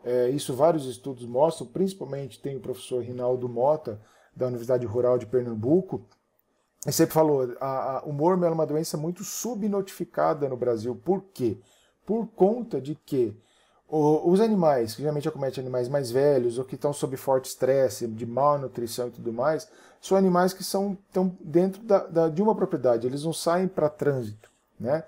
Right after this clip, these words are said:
Eles não são deslocados. Então, quando você tem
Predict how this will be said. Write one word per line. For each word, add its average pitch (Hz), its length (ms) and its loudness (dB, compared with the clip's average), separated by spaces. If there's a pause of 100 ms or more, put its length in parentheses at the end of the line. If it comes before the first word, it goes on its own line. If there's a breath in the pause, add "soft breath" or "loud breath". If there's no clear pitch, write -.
(200 soft breath)
Eles 127 200 0
não 156 100 2
são 185 340 4
deslocados. 135 840 2
Então, 165 420 0
quando 226 260 0
você 185 280 0
tem 123 400 -6